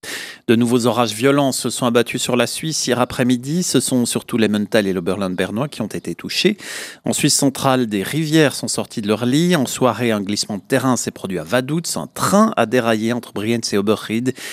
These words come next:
Il est entré en collision avec un arbre qui était tombé sur les voies pendant l'orage. Personne n'a été blessé.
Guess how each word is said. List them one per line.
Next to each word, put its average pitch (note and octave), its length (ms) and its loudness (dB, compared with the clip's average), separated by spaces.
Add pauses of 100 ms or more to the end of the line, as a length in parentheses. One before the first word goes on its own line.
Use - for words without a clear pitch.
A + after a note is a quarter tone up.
(200)
Il G2+ 100 0
est G2 160 0
entré A2+ 280 -4
en G#2 60 -2
collision B2 420 2
avec A2 220 -2
un F#2 120 -2
arbre A2 260 -2
qui - 120 -10
était G2+ 160 -6
tombé G#2 240 -4
sur - 180 -6
les F#2 100 -2
voies G#2 220 -2
pendant F#2 240 -6
l'orage. A#2+ 680 -4
Personne C3+ 380 0
n'a A2 100 2
été A#2+ 180 -2
blessé. A#2 420 0